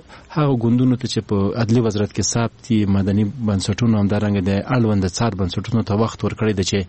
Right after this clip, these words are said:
هغه کسان، هغه کاندید کمشنرانو نومونه باید جمهور ریاست، ریاست ته وسپارل سي. تاسې مطمئن یئ چې په دې ورځو کې به ټول وتوانېږي چې دغه وړ کسان وسپارل سي، او بیا وروسته څومره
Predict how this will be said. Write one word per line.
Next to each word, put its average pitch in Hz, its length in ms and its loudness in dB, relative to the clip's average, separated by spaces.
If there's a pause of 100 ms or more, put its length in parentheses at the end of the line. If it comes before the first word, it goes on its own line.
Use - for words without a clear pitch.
(400)
هغه 135 160 0
کسان، 120 480 0
هغه 110 400 0 (140)
کاندید 104 520 0 (280)
کمشنرانو 104 640 0
نومونه 113 360 4
باید 92 260 -4
جمهور 98 240 -2
ریاست، 101 760 -4
ریاست 107 260 0
ته 98 60 0
وسپارل 90 400 -2
سي. 87 160 -4 (600)
تاسې 202 260 0
مطمئن 156 460 2
یئ 165 40 0
چې 165 100 -8
په 135 100 -4
دې 131 140 4
ورځو 135 320 0
کې 135 60 -2
به 120 100 0
ټول 131 240 0
وتوانېږي 117 600 0
چې 113 60 0 (120)
دغه 98 220 -2
وړ 110 320 0
کسان 110 440 0
وسپارل 107 480 0
سي، 107 280 0
او 110 100 0
بیا 131 160 2
وروسته 156 360 0
څومره 160 360 2